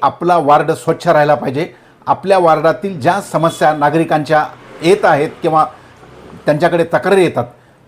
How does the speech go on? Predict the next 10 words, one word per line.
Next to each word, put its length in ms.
त्या 180
सोडवण्याची 600
जबाबदारी 460
त्या 160
नगरसेवकाची 760
आहे. 200
मात्र 380
काही 340
प्रमुख 360
कार्यकर्त्यांनी 760